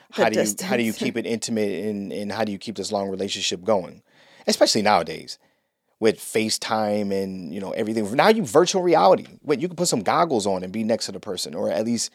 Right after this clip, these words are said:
Speaker 1: Yeah.
Speaker 2: it appears that you're, you're next to that person and you're having a conversation with 'em.
Speaker 1: And I would think with the, the amount of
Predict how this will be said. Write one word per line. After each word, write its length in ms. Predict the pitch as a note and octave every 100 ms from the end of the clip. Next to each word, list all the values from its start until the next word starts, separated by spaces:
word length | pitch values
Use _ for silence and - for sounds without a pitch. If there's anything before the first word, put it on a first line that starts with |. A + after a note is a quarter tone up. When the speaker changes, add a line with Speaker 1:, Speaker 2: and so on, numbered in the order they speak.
| -
Speaker 1:
Yeah. 300 | F#3+ C3+ C#3
Speaker 2:
it 100 | B2+
appears 600 | A#2 F#2+ - C3 C3 A#2
that 220 | G2+ F2+
you're, 300 | A2+ G2+ F#2+ F2+
you're 440 | - G2+ F#2 F#2 -
next 280 | G#2 G2 -
to 60 |
that 160 | F2+ E2
person 380 | G2+ F#2 - E2
and 120 | D#2
you're 140 | F#2
having 220 | G2+ E2+
a 40 | F2+
conversation 540 | - F#2 F#2+ G2 -
with 120 | D#2+ -
'em. 40 |
Speaker 1:
And 140 | A#3+
I 100 | C4+
would 200 | B3+ B3
think 420 | - A3+ A3+ A3+ -
with 160 | F3 - _
the, 100 | - -
the 340 | E3+ F#3+ F3 E3
amount 300 | E3 E3+ F3
of 120 | E3